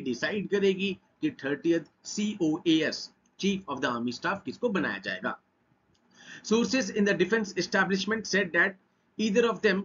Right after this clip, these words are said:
could still be appointed as the army chief, like in the case of former Indian Air Force Chief Marshal आरकेएस भदूरी, भदूरिया, ठीक है, जिनको यहाँ पर अपॉइंटेड किया गया था on the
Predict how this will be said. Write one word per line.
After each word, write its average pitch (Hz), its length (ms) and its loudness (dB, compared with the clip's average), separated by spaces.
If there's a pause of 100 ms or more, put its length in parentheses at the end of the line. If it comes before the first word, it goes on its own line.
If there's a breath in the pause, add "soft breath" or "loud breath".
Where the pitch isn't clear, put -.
could 196 180 4
still 226 260 -2
be 196 140 0
appointed 160 460 0
as 151 80 2
the 160 100 -2
army 139 260 0
chief, 190 400 0
like 135 360 0
in 143 80 -2
the 135 80 0
case 151 280 0
of 151 260 -2 (340)
former 202 380 4 (160)
Indian 196 420 6
Air 156 180 2
Force 120 300 -2
Chief 147 300 2 (400)
Marshal 143 460 2 (400)
आरकेएस 165 920 4
भदूरी, 127 420 4 (320)
भदूरिया, 160 420 2 (360)
ठीक 180 120 -2
है, 196 120 0
जिनको 147 260 0
यहाँ 147 180 2 (100)
पर 170 180 0 (320)
अपॉइंटेड 185 560 0
किया 165 260 2
गया 147 180 -2
था 156 240 -4
on 143 200 -2
the 131 60 0